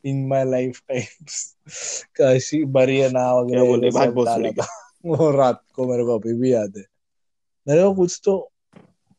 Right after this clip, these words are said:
Speaker 1: नहीं हो,
Speaker 2: थोड़ा
Speaker 1: उसको
Speaker 2: लाइट।
Speaker 1: समझा कुछ तो हुआ है, बोले कितना पिया है।
Speaker 2: लाइट मतलब
Speaker 1: नहीं,
Speaker 2: सुबह सुबह
Speaker 1: बोला।
Speaker 2: शुरू।
Speaker 1: लाइट में। <laughs>
Speaker 2: हम्म।
Speaker 1: लाइट मतलब लाइट में पीने का,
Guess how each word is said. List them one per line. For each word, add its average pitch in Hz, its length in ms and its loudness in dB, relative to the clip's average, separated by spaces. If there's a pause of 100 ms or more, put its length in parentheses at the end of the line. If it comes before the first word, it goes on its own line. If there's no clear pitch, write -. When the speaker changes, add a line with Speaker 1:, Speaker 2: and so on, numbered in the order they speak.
(760)
Speaker 1:
नहीं 143 280 2
हो, 110 80 0 (580)
Speaker 2:
थोड़ा 139 120 -4
Speaker 1:
उसको 143 120 4
Speaker 2:
लाइट। 147 140 4
Speaker 1:
समझा 151 220 4
कुछ 143 340 0
तो 208 140 4
हुआ 131 320 2
है, 113 120 -2
बोले 131 200 -2
कितना 131 380 -6
पिया 123 300 -4
है। - 200 -14 (200)
Speaker 2:
लाइट - 240 -8
मतलब 135 280 -6
Speaker 1:
नहीं, 135 120 -6
Speaker 2:
सुबह 127 280 -6
सुबह 131 180 -8
Speaker 1:
बोला। 135 120 -2
Speaker 2:
शुरू। - 440 -10 (540)
Speaker 1:
लाइट 117 420 -2
में। 117 140 -4
<laughs> 151 800 0 (840)
Speaker 2:
हम्म। 113 240 -6 (1700)
Speaker 1:
लाइट 120 400 2
मतलब 160 340 2
लाइट 147 320 4
में 160 220 2
पीने 117 280 -2
का, - 220 -20